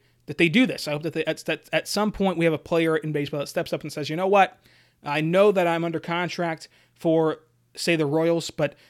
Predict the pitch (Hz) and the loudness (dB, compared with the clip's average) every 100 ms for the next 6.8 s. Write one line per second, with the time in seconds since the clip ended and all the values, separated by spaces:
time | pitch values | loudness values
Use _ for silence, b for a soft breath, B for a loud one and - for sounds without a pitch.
0 | b 160 175 208 202 190 180 180 175 - | b -2 0 2 0 -2 -2 -2 -2 -4
1 | 160 165 165 165 160 147 - - 202 175 | -2 -2 -2 -4 -6 -6 -6 -2 0 2
2 | 165 156 151 156 151 b b - 147 127 | 0 0 -2 -4 -6 b b -10 -10 -4
3 | 190 185 180 175 147 - 170 180 180 165 | -4 -4 -4 -6 -8 -8 0 0 2 2
4 | 160 160 147 - b - 151 151 170 170 | 2 0 -4 -8 b -10 -6 -4 -2 -4
5 | - 180 170 160 - 165 165 160 156 160 | -2 -2 -2 -4 -6 -4 -2 -2 0 -2
6 | 160 147 165 156 156 - 156 151 | -4 -8 -8 -6 -6 0 0 0